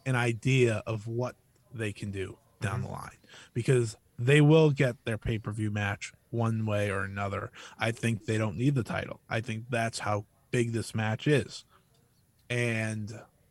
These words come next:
Speaker 1: I think if you don't wanna go to a draw, Kenny winning is absolutely the choice because of what you said.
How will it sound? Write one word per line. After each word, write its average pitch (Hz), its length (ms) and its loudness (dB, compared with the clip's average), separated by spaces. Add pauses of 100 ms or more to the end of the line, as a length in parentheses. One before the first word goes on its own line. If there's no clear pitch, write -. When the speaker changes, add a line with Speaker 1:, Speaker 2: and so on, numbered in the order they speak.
(2250)
Speaker 1:
I 147 200 4
think 143 540 2
if 135 400 0
you 135 400 2
don't 139 440 2
wanna 147 240 2
go 139 120 2
to 131 160 -4
a 113 40 -2
draw, 101 400 -4 (300)
Kenny 139 480 -2
winning 113 420 -2 (100)
is 104 260 -6
absolutely 101 640 -2
the 92 140 -10
choice - 520 -10 (400)
because - 920 0 (140)
of 127 400 2 (160)
what 82 160 -4
you 85 100 -10
said. - 300 -6